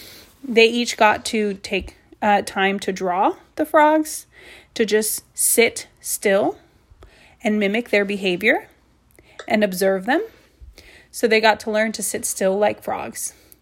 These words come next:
And so after lunch, they each picked a spot and they just sat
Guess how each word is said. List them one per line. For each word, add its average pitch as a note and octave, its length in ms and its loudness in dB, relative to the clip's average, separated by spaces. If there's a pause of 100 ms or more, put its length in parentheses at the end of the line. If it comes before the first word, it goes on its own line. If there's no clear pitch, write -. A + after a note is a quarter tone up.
(500)
And G#3 160 -2
so A#3 440 4
after C4+ 360 2
lunch, B3+ 480 -2 (520)
they A3+ 220 0
each B3 280 -2
picked C#4 240 -2
a E4+ 40 -4
spot A3 420 2 (1200)
and G#3+ 140 0
they G#3+ 120 6
just C4 240 0
sat C#4 280 2